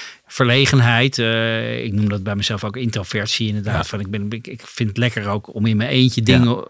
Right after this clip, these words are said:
Speaker 1: te gaan kouwen. Dus
Speaker 2: Ja.
Speaker 1: dat herken ik ook. Daarom ben ik ook namen gaan bedenken. Van, dan kan
Speaker 2: Ja.
Speaker 1: ik lekker in mijn eigen hok me opsluiten
Speaker 2: Ja.
Speaker 1: en denkwerk doen.
Speaker 2: Ja.
Speaker 1: Eh, ondertussen vind ik het ook waanzinnig interessant om met mensen in contact te zijn. Maar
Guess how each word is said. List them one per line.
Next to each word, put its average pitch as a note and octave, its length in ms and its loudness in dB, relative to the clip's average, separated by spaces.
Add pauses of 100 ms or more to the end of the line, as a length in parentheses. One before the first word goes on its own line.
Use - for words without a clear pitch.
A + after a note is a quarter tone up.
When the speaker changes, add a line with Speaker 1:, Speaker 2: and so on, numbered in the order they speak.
(180)
Speaker 1:
te - 120 0
gaan A#2+ 200 2
kouwen. C#3+ 480 4
Dus B2 260 4
Speaker 2:
Ja. D3 140 -2
Speaker 1:
dat B2+ 260 -2
herken B2+ 280 2
ik B2 120 2
ook. C#3 180 4
Daarom A#2+ 180 2
ben A#2+ 120 4
ik A#2 100 2
ook A#2+ 200 0
namen C3+ 300 4
gaan D3+ 160 4
bedenken. D3+ 460 4
Van, B2 120 2
dan A#2+ 100 4
kan F#2+ 140 4
Speaker 2:
Ja. - 80 2
Speaker 1:
ik B2+ 100 -8 (380)
lekker C#3+ 340 4
in C3 140 4
mijn C3 120 2
eigen C#3+ 260 4
hok D3 200 4
me C3+ 120 -4
opsluiten A#2+ 880 2
Speaker 2:
Ja. A#2 140 4
Speaker 1:
en B2+ 160 2 (480)
denkwerk D#3 760 4
doen. F3 300 6
Speaker 2:
Ja. G#2+ 160 2 (320)
Speaker 1:
Eh, A2+ 1300 2
ondertussen A#2+ 480 2
vind A#2 200 2
ik A#2+ 40 -4
het A#2+ 80 0
ook G#2 80 -2
waanzinnig A#2 560 2
interessant A#2 440 -4
om A#2 60 -2
met A2 120 -2
mensen A2 240 -2
in A2+ 60 -6
contact C#3+ 260 -4
te - 60 -6
zijn. B2+ 240 0
Maar A#2 360 2